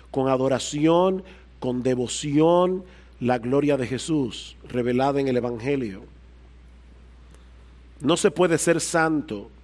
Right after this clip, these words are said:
sin amar a Cristo y sin admirar a Cristo.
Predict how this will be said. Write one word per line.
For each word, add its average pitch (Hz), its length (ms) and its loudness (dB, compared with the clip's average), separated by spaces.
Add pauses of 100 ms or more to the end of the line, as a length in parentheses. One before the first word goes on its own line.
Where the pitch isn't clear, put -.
(800)
sin 135 320 -2
amar 135 360 2
a 165 120 0
Cristo 151 480 0
y 127 60 -2
sin 135 300 -2
admirar 127 880 0 (120)
a 127 120 -8
Cristo. - 460 -14